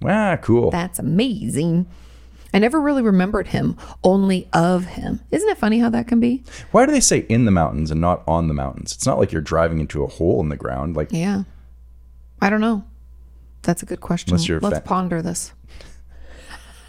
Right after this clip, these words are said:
Speaker 2: It's like the, why do they say heads up when they say mean duck?
Speaker 1: See how this is very cyclical. Our con-, you got me thinking about these
Speaker 2: You
Speaker 1: things.
Speaker 2: know, Lynn started us off with all
Speaker 1: Words
Speaker 2: of her
Speaker 1: have
Speaker 2: free
Speaker 1: meanings.
Speaker 2: thinking.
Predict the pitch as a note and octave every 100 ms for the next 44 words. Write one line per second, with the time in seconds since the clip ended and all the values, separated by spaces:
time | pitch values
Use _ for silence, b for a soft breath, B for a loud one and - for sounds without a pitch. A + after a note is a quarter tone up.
0 | B B B B B C4+ C4+ C4 A#3+ A#3+
1 | A#3+ A#3 A3+ A3+ G#3+ G#3 - G3 F#3+ G3
2 | - G3 G3 - - - F#3 F#3+ F#3 -
3 | - - - - D#2+ G2 F#2+ - - G2+
4 | G2 F#2 - A2 - F2+ - C2+ C#2+ -
5 | F#2+ F2+ E2+ D#2 D2+ C#3 C#3+ C#3 C3 C3
6 | B2+ G3 G3 A3 C4+ D4+ G#3+ G3+ C4+ C4+
7 | A#3+ - A3 A3+ B3 A#3+ A#3 B3 D#4+ A#3
8 | F3+ C#3 G#3+ A3 A#3+ - F2 F2 A#2 G2
9 | F2 E2 - - - G#3